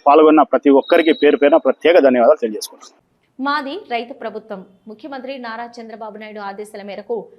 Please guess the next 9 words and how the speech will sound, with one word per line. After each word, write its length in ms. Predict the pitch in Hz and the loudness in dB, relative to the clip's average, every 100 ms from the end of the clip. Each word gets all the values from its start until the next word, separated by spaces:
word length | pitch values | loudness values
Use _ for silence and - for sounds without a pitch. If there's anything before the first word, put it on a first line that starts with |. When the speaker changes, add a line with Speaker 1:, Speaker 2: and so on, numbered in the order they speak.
| _ _ 233 | _ _ -8
Speaker 2:
రాయలసీమ 480 | 240 320 330 285 233 | -8 -8 -14 -14 -12
రైతులు 320 | 214 247 214 208 _ _ _ 311 | -12 -10 -10 -12 _ _ _ -14
ఈ 20 | - | -8
ఖరీఫ్ 300 | 254 285 302 | -8 -8 -12
సీజన్లో 420 | 262 262 240 233 269 240 233 | -16 -14 -12 -10 -12 -14 -12
సకాలంలో 560 | 214 240 233 226 226 254 220 | -10 -10 -12 -14 -14 -14 -14
పంటలు 320 | 226 254 247 240 | -14 -16 -16 -12
సాగు 240 | 202 214 214 | -14 -12 -16
చేసుకునేందుకు 540 | 208 226 208 202 | -16 -18 -20 -18